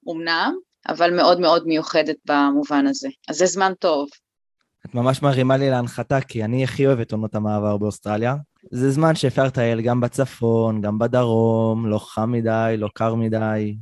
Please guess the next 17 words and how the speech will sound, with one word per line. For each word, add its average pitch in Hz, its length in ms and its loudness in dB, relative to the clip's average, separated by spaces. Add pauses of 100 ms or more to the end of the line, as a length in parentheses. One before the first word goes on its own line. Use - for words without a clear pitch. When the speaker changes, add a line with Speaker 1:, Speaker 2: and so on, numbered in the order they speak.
(220)
Speaker 2:
פחות 110 300 -4
אנשים. 123 640 -2 (500)
זה 110 60 -2
באמת 113 260 0
התקופות 117 380 -6
הכי 113 180 -4
טובות, 117 540 0
וטוב, 101 680 -2
האמת 117 240 0
שבקנברה 127 640 0
עוד 110 80 2
לא 113 100 2
יצא 127 220 -2
לי 107 140 -2
להיות 101 200 -2
בעונת 101 500 -4
מעבר, 101 340 -2